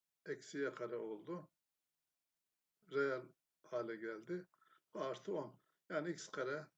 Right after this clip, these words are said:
eksi y kare artı on reel kısım. İki x y i de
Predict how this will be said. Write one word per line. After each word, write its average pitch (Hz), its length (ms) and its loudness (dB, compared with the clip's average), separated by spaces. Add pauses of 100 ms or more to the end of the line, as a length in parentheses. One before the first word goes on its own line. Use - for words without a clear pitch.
(500)
eksi - 360 0
y 156 220 6
kare 139 340 2 (200)
artı - 400 2
on 180 280 4 (580)
reel 175 300 8
kısım. - 340 -10 (1300)
İki 208 320 -2
x - 300 -4
y 143 240 2
i 135 240 -4
de 202 220 2